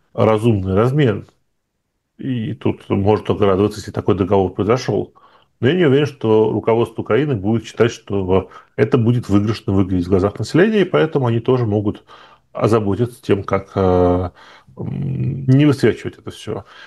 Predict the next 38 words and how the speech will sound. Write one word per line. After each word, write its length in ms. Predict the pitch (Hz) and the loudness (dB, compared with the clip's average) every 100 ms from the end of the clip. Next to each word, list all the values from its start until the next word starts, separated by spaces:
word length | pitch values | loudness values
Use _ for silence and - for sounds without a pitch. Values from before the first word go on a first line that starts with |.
| - | -20
Всё 240 | - 160 | 0 2
это 120 | 190 135 | 2 0
накладывается, 460 | 120 143 131 123 | 0 0 0 0
опять 220 | 107 123 113 | 0 0 0
же, 80 | 101 | -4
на 80 | |
переговоры 560 | 98 107 104 110 104 92 | -2 0 2 2 2 0
в 40 | |
Абу-Даби, 340 | 98 123 190 196 | -2 0 2 2
до 100 | 117 | 0
которых 380 | - - 101 101 | -4 -6 -4 -6
мы 60 | |
щас 180 | - - | -12 -4
дойдём, 460 | 104 110 156 214 - _ _ _ | 2 4 2 0 -8 _ _ _
где, 500 | - 98 92 117 135 127 | -8 -6 0 2 4 2
а, 540 | 107 98 92 87 87 - _ _ _ _ _ _ _ _ _ _ _ _ - - _ _ _ _ | 2 0 -2 -4 -6 -12 _ _ _ _ _ _ _ _ _ _ _ _ -20 -20 _ _ _ _
чёрт 240 | - 110 143 | 0 0 2
ногу 200 | 160 123 | -2 0
сломит. 380 | 107 98 98 _ _ _ _ - 180 - - | -2 -4 -6 _ _ _ _ -6 -6 -6 -12
Не 60 | 87 | -8
знаю. 240 | 87 95 _ _ _ - - - - - | -6 -8 _ _ _ -14 -10 -6 -6 0
А, 380 | 107 101 95 95 | 2 2 0 0
соответственно, 460 | 92 113 110 131 | -2 0 0 0
обе 80 | 127 | 0
стороны 260 | - 139 135 | -2 -2 -2
тем 140 | 139 | 0
более 280 | 170 143 123 | 2 2 0
не 60 | 117 | -2
знают, 220 | 113 - | -2 -2
как 140 | 104 | -4
вся 120 | - | -2
эта 120 | 104 107 | -2 -2
история 300 | - 147 120 | 0 2 2
будет 220 | 127 123 | 0 -2
накладываться 760 | 120 123 110 110 107 - 110 110 | -2 -2 0 0 0 0 2 2
в 60 | |
общую 220 | 120 - - | 0 -2 -2
картину. 500 | 147 - 104 104 | -2 -4 -6 -8